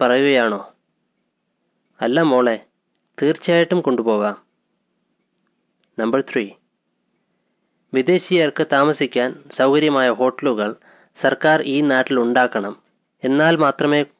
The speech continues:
കൂടുതൽ വിദേശീയർ കേരളം കാണാൻ വരികയുള്ളൂ. നമ്പർ ഫോർ, ഞാൻ വിദേശത്ത് യാത്ര ചെയ്തുകൊണ്ടിരുന്നപ്പോൾ അവരുടെ സംസാരം കേൾക്കാനും രീതികൾ പഠിക്കാനും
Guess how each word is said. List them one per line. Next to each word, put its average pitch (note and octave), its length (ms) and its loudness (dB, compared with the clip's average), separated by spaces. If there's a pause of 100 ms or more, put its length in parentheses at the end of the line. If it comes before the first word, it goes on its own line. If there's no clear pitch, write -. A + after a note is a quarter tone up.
(120)
കൂടുതൽ F3+ 320 2
വിദേശീയർ C#3 500 0 (100)
കേരളം C#3 320 0 (100)
കാണാൻ B2+ 300 2
വരികയുള്ളൂ. A#2 540 0 (1200)
നമ്പർ A#2 280 0 (100)
ഫോർ, A#2 240 2 (720)
ഞാൻ C3+ 280 2 (260)
വിദേശത്ത് D#3 540 -2 (200)
യാത്ര C#3 260 -2 (120)
ചെയ്തുകൊണ്ടിരുന്നപ്പോൾ C3+ 960 0 (540)
അവരുടെ E3 400 0
സംസാരം C3+ 540 0 (100)
കേൾക്കാനും B2 520 0 (300)
രീതികൾ D#3 360 0
പഠിക്കാനും B2 580 -2